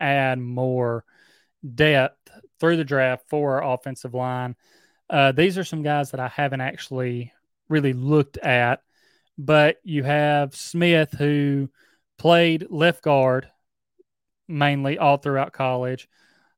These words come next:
Uh, throughout college, only allowed a total of four sacks, but did allow several hurries.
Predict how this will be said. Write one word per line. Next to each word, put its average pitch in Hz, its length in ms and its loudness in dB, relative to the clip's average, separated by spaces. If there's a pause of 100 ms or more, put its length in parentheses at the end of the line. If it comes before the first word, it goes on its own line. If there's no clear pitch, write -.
Uh, 139 320 2 (360)
throughout 165 300 2
college, 165 320 0
only 160 280 -4
allowed 143 500 0
a 131 40 -8
total 143 540 -2
of 131 480 -4 (720)
four 196 260 0
sacks, 160 480 -2
but - 160 -14
did 160 220 -2
allow 143 380 2
several 143 480 -4
hurries. 131 680 -4